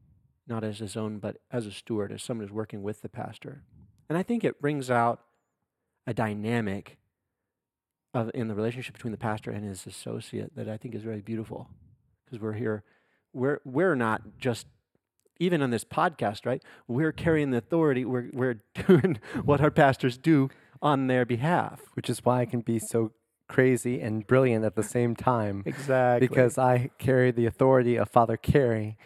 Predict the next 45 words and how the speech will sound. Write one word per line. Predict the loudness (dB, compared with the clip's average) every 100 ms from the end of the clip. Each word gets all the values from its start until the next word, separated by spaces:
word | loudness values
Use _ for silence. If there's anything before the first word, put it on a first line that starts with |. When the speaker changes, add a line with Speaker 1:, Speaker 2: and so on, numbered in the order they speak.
| _ _ -10
Speaker 1:
He's | 2
Speaker 2:
Uh, | 4
Speaker 1:
channeling | 6 6 6
Father | 4 4
Carey | 4 4
right | 4 2
now. | 2 2 0 6
Speaker 2:
Oh, | 8
Speaker 1:
Can't | 10
you | 8
Speaker 2:
y-, |
Speaker 1:
tell? | 6 4 4 -2 4
Speaker 2:
oh, | 6
yes. | 6 4 -2 -12 -10 2
Uh, | 4 4 2 0 -4 -4
Speaker 1:
<laughs> | 2
Speaker 2:
with | 2 6
all | 8 8 8 6
of | 4
the | 4 4 0
shenanigans. | 0 0 2 2 2 -2 -6 -10 0
But | 2 2 -4 -8 2
the | 4
beautiful | 6 4 6 4
thing, | 2 -2 0 2 0 -2 -8 -2
too, | 2 4
is | 4 2
that, | 0 0 -2
like | 0 0
you | -2
said, | -2 0 0 0 -8 _ _ _
you | 2 4
know, | 4 4 2
we're | 4 4
not | 6 2 2
just | 0 0 -4 -2
kind | 0
of | 0
off | 2 4 4 2
by | 2 2
ourselves | -2 -2 2 2 2 -2
doing | 0 2 4
our | 4
own | 4 2 0 -4 -8
separate | -4 -4 -4